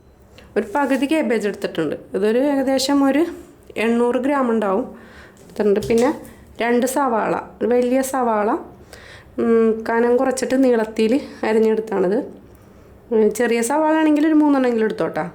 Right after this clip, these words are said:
ഞാനിപ്പോൾ രണ്ടെണ്ണം എടുത്തേക്കണം. പിന്നെ ഒരു വലിയ തക്കാളി, ഉം, നല്ല പഴുത്ത തക്കാളി. അപ്പോൾ ചെറിയ തക്കാളി ആണെങ്കിൽ രണ്ട്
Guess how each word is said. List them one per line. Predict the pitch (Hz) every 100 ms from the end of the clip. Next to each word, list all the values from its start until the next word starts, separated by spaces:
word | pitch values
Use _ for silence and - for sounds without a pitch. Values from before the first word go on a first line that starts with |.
| - -
ഞാനിപ്പോൾ | 214 220 254 247
രണ്ടെണ്ണം | 240 226 214
എടുത്തേക്കണം. | 220 202 196 220 - - - - 240
പിന്നെ | 240 254 302
ഒരു | 269 277
വലിയ | 254 247 254 285
തക്കാളി, | 277 208 185 214 - - - - -
ഉം, | - 196 196
നല്ല | 233 240 254
പഴുത്ത | 254 247 233 - 262 247
തക്കാളി. | 247 175 170 - - - - - -
അപ്പോൾ | 180 262 277
ചെറിയ | 247 240 247 262
തക്കാളി | 262 277 277 285
ആണെങ്കിൽ | 285 277 359 - - -
രണ്ട് | 247 247